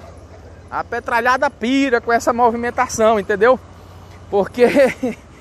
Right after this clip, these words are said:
hoje teve um petralha aí que falou que,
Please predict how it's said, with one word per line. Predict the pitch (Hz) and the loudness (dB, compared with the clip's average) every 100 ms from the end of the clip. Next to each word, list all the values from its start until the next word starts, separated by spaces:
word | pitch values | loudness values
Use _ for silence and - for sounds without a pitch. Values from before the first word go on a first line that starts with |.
| - - - - | -20 -20 -20 -8
hoje | 208 285 339 | 0 0 2
teve | 311 294 | 2 2
um | 311 | 2
petralha | 302 269 277 285 285 | -2 -4 0 0 0
aí | 262 285 | -2 -4
que | 330 | -6
falou | 349 269 269 277 | 0 2 2 0
que, | 320 302 294 | -4 -8 -6